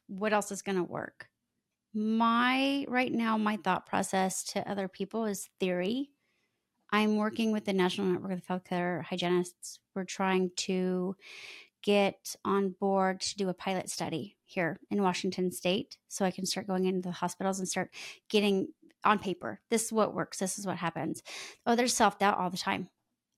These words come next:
Every day, I think, "Is this really gonna work? What am I doing? Is this gonna work?" The last thing that I wanna do, I have really, I get really bad imposter syndrome, and I think it's 'cause I'm such a perfectionist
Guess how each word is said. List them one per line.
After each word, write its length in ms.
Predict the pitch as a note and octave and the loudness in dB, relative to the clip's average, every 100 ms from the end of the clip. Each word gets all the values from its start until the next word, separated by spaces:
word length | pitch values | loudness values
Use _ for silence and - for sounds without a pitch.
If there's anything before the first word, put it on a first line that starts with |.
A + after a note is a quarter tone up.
| - | 0
Every 240 | C4 B3+ | 2 2
day, 420 | A#3+ A3 - F#3 _ | 4 2 2 -6 _
I 40 | G#3+ | -8
think, 260 | - G3+ - | -2 0 0
"Is 100 | F#3+ | -2
this 220 | F#3+ - | -4 -4
really 200 | G3 F#3 | -4 -4
gonna 180 | F#3+ F#3 | -2 -2
work? 240 | D3+ - | -4 -8
What 320 | G3 G3+ A3+ | -4 2 4
am 120 | A#3 | 4
I 100 | F#3+ | 2
doing? 500 | E3 F3+ F#3 D#3 C#3+ - _ - | 0 2 4 2 -2 -10 _ -8
Is 100 | G#3 | -4
this 140 | G3 | -2
gonna 260 | - F#3+ F#3 | -2 0 2
work?" 420 | F3+ F#3 - - _ - - - _ _ - - - - - | 0 -4 -8 -12 _ -20 -20 -20 _ _ -20 -18 -16 -16 -14
The 400 | A3 G#3+ G3+ A#3 | -12 -10 0 4
last 340 | A3 A3+ A#3 | 6 6 6
thing 160 | A#3+ A3+ | 4 2
that 100 | G#3 | 4
I 100 | G3 | 4
wanna 280 | F#3+ F#3+ F#3 | 4 4 2
do, 180 | F#3 F#3+ | 0 2
I 180 | F#3+ - | 2 0
have 300 | F#3 G#3+ G#3 - | 0 -2 -2 -10
really, 380 | G3+ G#3 G3+ - | -4 -2 -2 -4
I 60 | G3 | -4
get 180 | G#3+ A3 | -4 -2
really 140 | G3+ | -2
bad 160 | F#3+ F3+ | 0 0
imposter 420 | F3 D#3+ E3 G3+ | 0 -2 -2 -4
syndrome, 380 | - G3+ G#3+ G3+ | -2 -2 0 0
and 80 | |
I 20 | F3+ | 0
think 200 | F#3+ F3+ | -2 -2
it's 120 | F#3 | -4
'cause 160 | - | -4
I'm 100 | F3+ F3 | -4 -2
such 180 | F3+ | -4
a 60 | - | -6
perfectionist 840 | - E3+ C#3+ - B3 C4+ C4+ - | -10 -10 -10 -2 2 4 2 -2